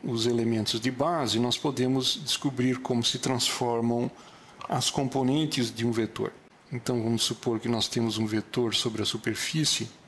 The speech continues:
dado por V I e I, em termos da base E I. Este vetor também pode ser expresso em termos da base E I linha. Então, nós vamos ter agora V I linha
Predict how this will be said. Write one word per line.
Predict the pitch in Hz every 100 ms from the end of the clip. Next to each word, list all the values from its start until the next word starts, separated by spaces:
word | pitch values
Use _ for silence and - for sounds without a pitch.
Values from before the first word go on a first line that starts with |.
| - - - -
dado | 135 117 113 110
por | 107 - 110 - - - -
V | 123 123
I | 123 127 151 -
e | 139
I, | 117 92 127
em | 156 127
termos | 139 131 135 123
da | 120
base | 113 117 120 120 113 120 117 - - - - - - -
E |
I. | 131 110 92 - - - - - - -
Este | 170 170 185
vetor | 165 - 180
também | 175 147 170
pode | 175 - 165 165 151
ser | - 147
expresso | 143 - 127 127 - 160
em |
termos | 147 131 127 131 123
da | 135 131
base | 127 113 117 120 110 120
E | - 131 143
I |
linha. | 156 190 165 110 110 - - - - -
Então, | 120
nós | 113 113 107
vamos | 117 110
ter | - 113
agora | 101 104 92 - - - - -
V | 110
I | 113 113 110
linha | 110 113 123 131 143 151